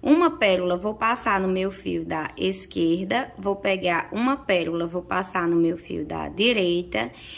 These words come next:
e vou pegar mais uma pérola para cruzar. O meu fio da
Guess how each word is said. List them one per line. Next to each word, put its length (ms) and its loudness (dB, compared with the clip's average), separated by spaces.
e 120 6
vou 220 2
pegar 480 2
mais 460 0
uma 160 4
pérola 480 2
para 280 0
cruzar. 760 0
O 100 4
meu 240 6
fio 440 0
da 320 0